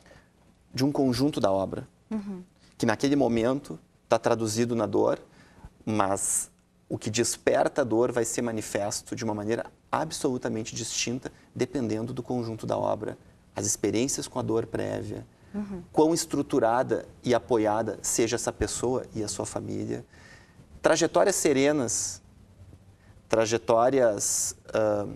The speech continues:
Speaker 1: saudáveis, nos mai-, nos mais amplos, ah, ah, espaços aonde isso possa ser aplicado na vida de uma pessoa,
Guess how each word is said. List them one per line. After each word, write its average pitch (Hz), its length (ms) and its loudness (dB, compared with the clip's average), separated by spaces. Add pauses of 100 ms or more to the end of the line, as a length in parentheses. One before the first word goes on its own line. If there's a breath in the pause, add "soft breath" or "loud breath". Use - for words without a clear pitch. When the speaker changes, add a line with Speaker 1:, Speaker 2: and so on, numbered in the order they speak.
(300)
Speaker 1:
saudáveis, 110 1040 0 (1040)
nos 131 160 0
mai-, 151 280 2
nos 143 180 2
mais 170 360 2
amplos, 170 640 2 (340 loud breath)
ah, 113 580 4
ah, - 100 -10
espaços 135 560 4
aonde 127 240 2
isso 131 140 -4
possa 123 260 0
ser - 120 0
aplicado 120 420 2
na 110 100 -2
vida 110 180 -2
de 110 60 -8
uma 107 100 -2
pessoa, 123 540 0